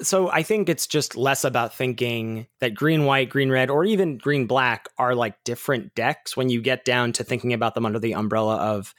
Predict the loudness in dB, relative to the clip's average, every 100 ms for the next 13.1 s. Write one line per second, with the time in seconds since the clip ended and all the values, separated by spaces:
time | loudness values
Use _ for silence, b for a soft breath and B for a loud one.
0 | B -4 0 0 0 0 0 0 0 0
1 | 0 0 -2 -2 -2 0 0 0 0 -2
2 | -4 -2 0 0 -2 -2 -2 -4 -6 B
3 | B B 0 2 2 2 0 0 2 0
4 | -2 -2 0 0 -2 -4 -4 -6 -8 -6
5 | -4 -4 -4 -8 -10 -16 _ _ _ _
6 | _ -12 -2 -2 -2 -8 -6 -4 -2 0
7 | 0 0 0 0 0 0 0 -2 0 0
8 | 2 0 -2 B B -4 -4 -4 -4 -4
9 | 0 0 2 0 0 0 0 -2 -2 -2
10 | -4 -2 0 0 -2 -4 -2 -2 -2 -4
11 | -2 -2 -2 -6 -8 -8 -10 -12 -12 -12
12 | -12 -14 -8 -2 -2 -2 B B B -4